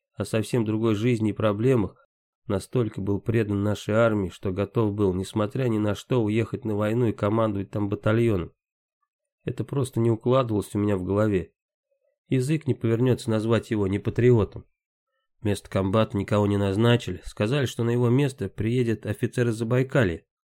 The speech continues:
А до его приезда командовать батальоном буду я. Обязанности комбата не оставляли мне много времени на посторонние размышления, хоть и командовать таким батальоном было одно удовольствие.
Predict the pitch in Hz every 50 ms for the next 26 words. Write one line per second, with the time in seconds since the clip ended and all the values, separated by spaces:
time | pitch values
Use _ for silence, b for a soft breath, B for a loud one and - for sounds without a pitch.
0 | _ _ _ _ _ _ _ _ _ _ _ _ _ _ - 117 120 117 110 101
1 | 104 110 110 110 117 123 117 - 117 113 120 127 127 117 98 92 - - 98 104
2 | 110 113 110 98 92 90 90 90 - - 101 101 104 107 98 95 92 90 95 92
3 | 90 98 98 95 95 85 80 - _ _ _ _ _ _ _ _ _ _ _ _
4 | _ _ _ - 113 110 131 135 127 131 123 131 - - - 127 127 127 151 151
5 | 135 135 113 117 120 120 117 - 143 139 147 151 160 147 123 113 107 107 107 113
6 | 110 107 104 98 104 113 120 113 101 101 104 107 117 120 113 107 104 101 98 95
7 | - - - - 110 113 117 110 107 104 101 101 98 107 113 107 - - 143 151
8 | 135 107 92 85 - - - 104 95 - - 92 - 104 107 113 120 120 113 98
9 | 92 92 - 104 98 - 104 101 95 - - 104 104 110 113 104 98 95 92 101
10 | 98 95 92 101 98 95 92 92 107 117 120 110 92 - - - 82 -